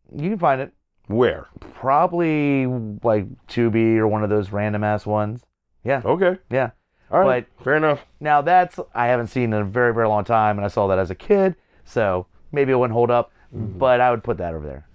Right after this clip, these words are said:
Speaker 1: And I'll
Speaker 2: Okay.
Speaker 1: be honest, I might just be struggling when to <laughs> think of another anthology one.
Speaker 2: I'm pretty sure you were struggling.
Speaker 1: Yeah.
Speaker 2: Yeah.
Speaker 1: But that
Speaker 2: And the
Speaker 1: counts.
Speaker 2: listeners probably realize, like, "I get it. You put him on the spot. It's fine."
Speaker 1: Yeah, yeah,
Speaker 2: Yeah,
Speaker 1: yeah.
Speaker 2: yeah.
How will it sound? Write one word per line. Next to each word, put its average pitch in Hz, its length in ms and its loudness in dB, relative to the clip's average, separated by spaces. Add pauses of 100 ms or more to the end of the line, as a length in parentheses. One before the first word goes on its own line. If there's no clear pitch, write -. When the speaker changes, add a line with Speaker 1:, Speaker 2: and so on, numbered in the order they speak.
Speaker 1:
And 127 100 -6
I'll 139 100 0
Speaker 2:
Okay. 139 80 -2
Speaker 1:
be 135 40 0
honest, 123 200 0
I - 20 -8
might 120 160 -2
just 104 120 -12
be 110 80 -4
struggling 104 520 -2
when 98 100 -4
to 101 60 -4
<laughs> 92 100 -14
think 143 240 -6
of - 60 -20
another 147 300 -6
anthology 120 420 0
one. 107 140 -2
Speaker 2:
I'm 120 40 -2
pretty 135 180 2
sure 110 220 2
you 101 80 2
were 95 80 2
struggling. 90 460 0 (160)
Speaker 1:
Yeah. 120 240 0 (240)
Speaker 2:
Yeah. 85 180 -4 (240)
Speaker 1:
But 107 120 -8
that 107 120 2
Speaker 2:
And 123 80 0
the 139 60 2
Speaker 1:
counts. 151 80 2 (160)
Speaker 2:
listeners 120 160 -4
probably 110 320 2
realize, 95 420 2
like, 92 180 0
"I 110 160 0
get 85 200 0
it. 82 100 -6
You 101 100 -2
put 98 140 -2
him 85 60 -4
on 80 80 -10
the - 40 -14
spot. 80 300 -14
It's 95 100 -12
fine." 147 120 -6
Speaker 1:
Yeah, 123 380 2
yeah, 110 360 2
Speaker 2:
Yeah, 101 100 2
Speaker 1:
yeah. 95 160 2 (220)
Speaker 2:
yeah. 85 140 -4